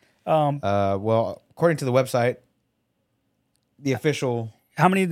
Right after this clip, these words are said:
Speaker 1: they, they have up there?
Speaker 2: They have, uh, eight, nine, ten, eleven. So it's, uh, E Honda, Dhalsim,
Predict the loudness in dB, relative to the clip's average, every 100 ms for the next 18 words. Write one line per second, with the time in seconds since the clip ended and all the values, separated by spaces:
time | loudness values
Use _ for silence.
0 | 2 2 2 0 4 4 4 0 -2 0
1 | 2 2 2 0 0 2 0 0 -2 -2
2 | -2 -2 -4 -6 -8 -6 -4 -6 -6 -6
3 | -2 0 -2 -4 -10 -4 -2 -2 -4 -2
4 | 0 0 -2 -4 -6 -10 _ -4 0 2
5 | 0 0 0 2 0 -2 -4 -4 -8